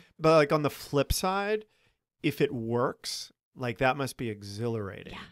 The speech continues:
Speaker 2: I
Speaker 1: You
Speaker 2: would
Speaker 1: know,
Speaker 2: imagine.
Speaker 1: you know what I mean? Like,
Speaker 2: Yeah.
Speaker 1: if people are, like, falling over laughing or whatever, they're responding in the way that you intended,
Speaker 2: Mm-hmm.
Speaker 1: that must be really, me, me really exhilarating.
Speaker 2: Mm-hmm.
Speaker 1: Um, you know, I know you talked about how the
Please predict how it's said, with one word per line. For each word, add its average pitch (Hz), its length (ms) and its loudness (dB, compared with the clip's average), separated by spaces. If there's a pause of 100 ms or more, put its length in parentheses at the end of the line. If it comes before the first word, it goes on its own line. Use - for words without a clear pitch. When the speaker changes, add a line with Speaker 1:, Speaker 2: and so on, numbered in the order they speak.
(100)
Speaker 2:
I 233 80 2
Speaker 1:
You 277 40 6
Speaker 2:
would 294 100 4
Speaker 1:
know, 269 60 4
Speaker 2:
imagine. 202 420 -2
Speaker 1:
you 135 80 2
know 131 140 4
what 131 100 4
I 127 80 2
mean? 127 320 0
Like, 123 180 0
Speaker 2:
Yeah. 120 60 -2
Speaker 1:
if - 80 -12
people 151 400 0
are, 117 100 0
like, 110 300 -6 (500)
falling 127 420 0
over 120 260 0
laughing 110 440 -2
or 156 220 6
whatever, 156 400 2
they're 127 140 2
responding 139 720 -2
in 131 140 -6
the 120 100 -4
way 117 400 -4
that 120 220 -8
you 117 360 -6
intended, 120 720 -8 (220)
Speaker 2:
Mm-hmm. 214 180 -6
Speaker 1:
that 131 200 -2
must 127 280 -8
be 110 280 -6
really, 107 460 -6 (200)
me, 110 280 -14 (100)
me 113 200 -14
really 107 420 -10
exhilarating. 101 760 -10 (560)
Speaker 2:
Mm-hmm. - 40 -6
Speaker 1:
Um, 104 500 -6 (420)
you 143 160 0
know, 147 160 6
I 139 80 4
know 151 120 4
you 147 160 2
talked 156 280 2
about 123 300 2
how 117 460 -4
the 110 560 -6